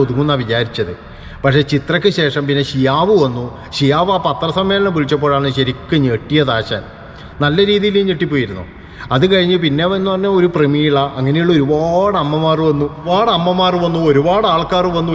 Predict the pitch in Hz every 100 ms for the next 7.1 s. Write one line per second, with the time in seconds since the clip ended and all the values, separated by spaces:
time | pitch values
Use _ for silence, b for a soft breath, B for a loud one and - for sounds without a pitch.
0 | 143 117 147 196 214 233 202 170 196 202
1 | 196 175 180 185 170 170 147 107 B -
2 | 190 240 262 233 190 208 226 196 196 208
3 | 190 202 196 180 160 175 175 156 139 156
4 | 160 175 208 240 196 190 185 170 - 143
5 | 170 156 160 185 143 147 160 135 117 117
6 | 123 B B 202 240 277 233 175 160 160
7 | 160